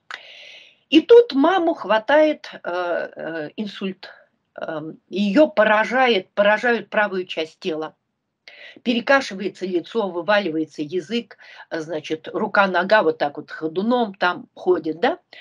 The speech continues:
Они вызывают скорую помощь, он, она и сын. Скорая помощь возится с ней очень долго, говорят: «Ну, мы ничего сделать не можем, она умрет, просто, ну, с-, смиритесь с этим».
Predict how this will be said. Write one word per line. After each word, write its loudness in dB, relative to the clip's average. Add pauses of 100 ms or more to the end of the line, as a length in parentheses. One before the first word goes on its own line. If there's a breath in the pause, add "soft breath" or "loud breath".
(220 loud breath)
Они 2
вызывают -2
скорую -4
помощь, -4
он, -2 (120)
она 0
и -4
сын. -8 (1300 loud breath)
Скорая 4
помощь -2
возится -4
с -16
ней -4
очень -2
долго, 0 (100)
говорят: -2
«Ну, -2
мы -2
ничего -2
сделать -2
не -2
можем, 0 (140)
она -2 (300)
умрет, 2 (260)
просто, -6
ну, -6
с-, -18 (160)
смиритесь 0
с -2
этим». 0